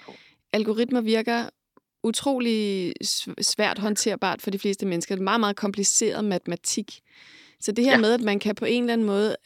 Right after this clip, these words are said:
Speaker 2: øh, blive overrasket, øhm, og have det sjovt <laughs> med noget, der er algoritmisk, det tænker jeg næsten, at der skal kunstnere til for at sætte i scene.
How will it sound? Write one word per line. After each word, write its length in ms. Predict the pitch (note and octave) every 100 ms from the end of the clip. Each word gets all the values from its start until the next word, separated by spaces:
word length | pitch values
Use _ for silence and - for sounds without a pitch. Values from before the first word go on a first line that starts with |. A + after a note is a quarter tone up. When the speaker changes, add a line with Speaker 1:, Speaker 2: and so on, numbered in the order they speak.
| -
Speaker 2:
øh, 460 | G3+ F#3+ E3+ - - _ _ _ _ -
blive 140 | A3 -
overrasket, 720 | A3+ C#4 G#3+ F3 - F3+ E3+ _ _ _ _ _ _ - -
øhm, 600 | F#3+ F#3+ F3 E3 - F3+ G3 -
og 180 | G3
have 160 | F#3 G3
det 100 | A3
sjovt 340 | - B3 - - - - - A3 - G3
<laughs> 680 | - - - - A#4+ -
med 80 | A3
noget, 300 | A3 G3+ G#3+
der 60 | B3
er 80 | G#3+
algoritmisk, 720 | G3+ G3 G#3 G3+ A3 G#3 -
det 120 | A3+
tænker 280 | C4 A#3+ A#3+
jeg 80 | G#3+
næsten, 320 | G#3 A3 B3
at 100 | A3+
der 100 | F3+
skal 180 | - F#3+
kunstnere 460 | G#3 G#3 - A3+
til 220 | G3+ G#3
for 140 | G#3+ G#3+
at 100 | G3
sætte 280 | A3 G3+ G3+
i 60 |
scene. 340 | G#3 B3+ D4+